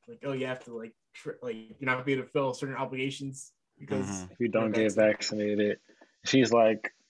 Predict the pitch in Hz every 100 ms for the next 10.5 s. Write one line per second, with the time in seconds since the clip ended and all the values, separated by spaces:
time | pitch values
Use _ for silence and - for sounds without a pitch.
0 | - 113 107 107 104 104 - - - _
1 | - 110 110 107 113 110 107 107 104 -
2 | 110 - 113 107 107 104 - - - _
3 | _ - 151 160 113 - 104 104 - _
4 | - 104 107 104 110 117 107 113 120 95
5 | 78 95 95 95 98 101 - 101 107 95
6 | 95 92 - 98 98 85 95 - 135 139
7 | 180 196 247 202 107 - - 143 180 185
8 | 135 - 156 135 104 92 90 92 92 -
9 | 95 92 110 - 85 85 78 _ _ _
10 | _ _ 143 143